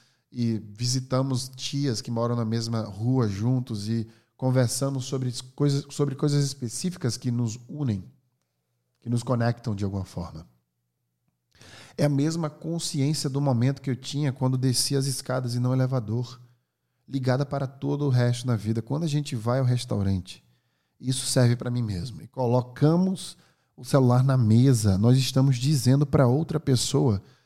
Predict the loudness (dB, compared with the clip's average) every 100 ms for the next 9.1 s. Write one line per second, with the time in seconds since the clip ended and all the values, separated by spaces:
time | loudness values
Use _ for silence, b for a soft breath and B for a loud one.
0 | b b b _ 2 2 4 4 4 4
1 | 2 2 2 0 0 0 0 0 2 4
2 | 4 2 -2 -2 0 2 -2 -2 0 2
3 | 0 -2 -2 -4 -4 -6 -8 -4 0 2
4 | 2 B B B -2 0 0 -2 -2 -4
5 | -4 -4 -2 -4 -2 -2 -2 -4 -10 _
6 | _ _ _ _ _ _ _ _ _ _
7 | _ _ _ _ _ _ -8 -2 0 0
8 | 0 0 0 2 2 4 4 2 2 -4